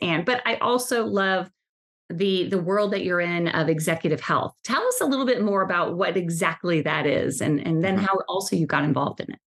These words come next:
Speaker 2: Yeah. So I guess, um, the name Executive Health was not the first iteration of my whole fitness journey and health journey. Much like entrepreneurs, it's, it's kind of a roller coaster journey. And this is something I actually had to learn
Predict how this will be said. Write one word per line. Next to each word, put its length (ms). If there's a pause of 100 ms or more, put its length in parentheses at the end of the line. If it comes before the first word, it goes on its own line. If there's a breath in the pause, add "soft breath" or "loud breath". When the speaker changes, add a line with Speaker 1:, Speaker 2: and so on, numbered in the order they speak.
(460)
Speaker 2:
Yeah. 160
So 440
I 100
guess, 240 (100)
um, 380 (380)
the 100
name 260
Executive 520
Health 320
was 200
not 280
the 60
first 280
iteration 680 (140)
of 220
my 240
whole 520 (380)
fitness 400
journey 420
and 100
health 260
journey. 440 (280 soft breath)
Much 240
like 240
entrepreneurs, 580
it's, 200
it's 160
kind 180
of 80
a 60
roller 280
coaster 300
journey. 480
And 280
this 200
is 60
something 240
I 100
actually 220
had 120
to 80
learn 400